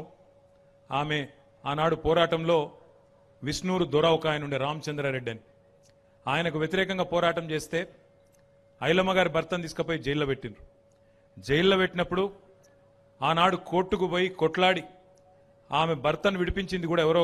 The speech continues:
కాదు, ఆచార్య కొండా లక్ష్మణ్ బాపూజీ గారన్న విషయం ఇక్కడికి వచ్చినప్పుడు నాకు తెలిసినప్పుడు చాలా ఆశ్చర్యం అనిపించింది. అంటే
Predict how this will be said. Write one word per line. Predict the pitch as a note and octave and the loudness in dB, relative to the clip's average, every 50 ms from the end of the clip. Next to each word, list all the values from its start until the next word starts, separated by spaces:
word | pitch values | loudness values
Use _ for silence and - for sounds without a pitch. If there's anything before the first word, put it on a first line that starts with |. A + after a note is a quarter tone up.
| D#3 D#3+ | 6 4
కాదు, | D#3+ D3+ E3+ D#3+ C#3+ C#3 - - - - _ _ _ - - | 4 4 2 -2 -2 -4 -8 -16 -20 -20 _ _ _ -4 -2
ఆచార్య | C#3+ C#3+ - D#3+ D#3 D#3 D#3 - C#3+ | -2 0 0 0 0 0 -2 -4 -6
కొండా | C#3 D#3 E3 D#3+ D3+ | -2 0 2 2 2
లక్ష్మణ్ | D3 - - D3+ C#3 B2+ B2+ | 0 -4 -8 -10 -6 -4 -2
బాపూజీ | C3 C#3 - D#3 C3+ C#3 C#3 | -2 -2 -2 -4 -4 -4 -2
గారన్న | C#3 C3+ C3 C3+ C3 B2 | -2 -2 -2 -4 -6 -6
విషయం | - D#3+ D#3+ D3 C3 C3+ - - - - - - - - - | -4 -4 -4 -4 -4 -8 -10 -16 -20 -20 -20 -20 -18 -10 -4
ఇక్కడికి | C#3+ C3+ D3+ D3 D3+ | 0 0 2 2 2
వచ్చినప్పుడు | D3+ - F3 F3+ F3 F3 E3+ D#3 | 0 0 0 0 0 2 0 0
నాకు | D3 - D3+ C#3+ C3 - - - - - | 0 0 -2 -4 -4 -6 -12 -16 -8 -6
తెలిసినప్పుడు | D3 D#3 C#3 A#2+ E3+ E3+ E3 - - | -6 -4 -4 -4 -4 -4 -4 -2 0
చాలా | D3+ D3 C#3 C#3+ | 2 2 2 0
ఆశ్చర్యం | C#3 - E3+ D3+ D3 C3+ | 0 0 -2 -2 -2 -4
అనిపించింది. | B2 A2+ B2 - C#3 C#3 C3+ | -6 -6 -8 -6 -6 -6 -4
అంటే | C#3 - | -2 -2